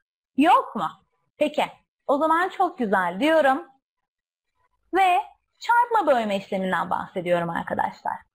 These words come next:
Şimdi çarpma bölme işleminde sizden istediğim önce işaretleri çarpacaksınız, sonra sayıları çarpacaksınız.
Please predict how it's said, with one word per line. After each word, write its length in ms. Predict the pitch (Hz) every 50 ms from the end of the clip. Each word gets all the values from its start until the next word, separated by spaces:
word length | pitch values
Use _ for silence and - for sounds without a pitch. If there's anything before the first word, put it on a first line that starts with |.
| _ _ - - - _ -
Şimdi 180 | 440 440 453 453 -
çarpma 440 | 480 480 480 508 523 494 427 349 370
bölme 240 | 381 403 415 453 480 453 359 -
işleminde 440 | - - 240 226 214 214 214 294 294 -
sizden 340 | 370 349 320 392 415 381 320
istediğim 480 | - - - 247 208 196 220 220 233 - 330
önce 300 | 359 381 381 349 349 320
işaretleri 640 | 320 - 320 330 294 277 277 277 254 269 262 254
çarpacaksınız, 840 | - 262 214 190 185 - 180 185 170 175 - - - 233 294 427 - _ _ _ _ _ _
sonra 340 | _ - 370 359 359 330 311 330
sayıları 380 | - 247 226 214 196 190 180 185
çarpacaksınız. 800 | - 190 165 165 - - - - - - _ _ - - -